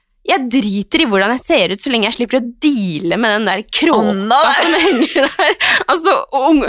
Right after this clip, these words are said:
Speaker 1: ungen min kan falle ned trappa, I don't give a damn, jeg kan ikke deale med den måka, det går ikke an,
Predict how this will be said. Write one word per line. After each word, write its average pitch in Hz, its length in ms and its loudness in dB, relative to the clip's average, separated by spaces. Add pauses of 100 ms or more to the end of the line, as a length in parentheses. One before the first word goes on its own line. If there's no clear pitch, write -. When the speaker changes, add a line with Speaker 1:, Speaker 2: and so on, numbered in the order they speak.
(360)
Speaker 1:
ungen 254 260 2
min 220 140 0
kan 302 100 0
falle 202 380 0
ned 226 180 -2
trappa, 240 380 0 (160)
I 247 100 2
don't 302 160 0
give 247 160 0
a 247 60 -4
damn, 262 400 0
jeg - 80 -8
kan 277 160 0
ikke 339 160 2 (320)
deale 226 400 2
med 302 80 4
den 277 180 2
måka, 320 320 2
det 359 80 4
går 330 140 0
ikke 370 80 6
an, 440 160 2